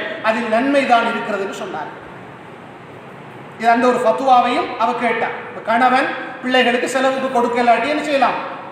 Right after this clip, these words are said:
அதிலிருந்து பிள்ளைகளுக்கு எடுத்து கொடுக்கலாம், அது குற்றம் இல்லை என்பதை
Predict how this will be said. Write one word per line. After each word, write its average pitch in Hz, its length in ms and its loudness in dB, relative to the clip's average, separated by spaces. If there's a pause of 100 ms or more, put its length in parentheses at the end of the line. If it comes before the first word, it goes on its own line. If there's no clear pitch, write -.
(160)
அதிலிருந்து 247 520 2 (640)
பிள்ளைகளுக்கு 247 480 2
எடுத்து 277 240 2
கொடுக்கலாம், 254 520 4 (580)
அது 220 160 -2
குற்றம் 311 360 2
இல்லை 269 380 0
என்பதை 247 360 2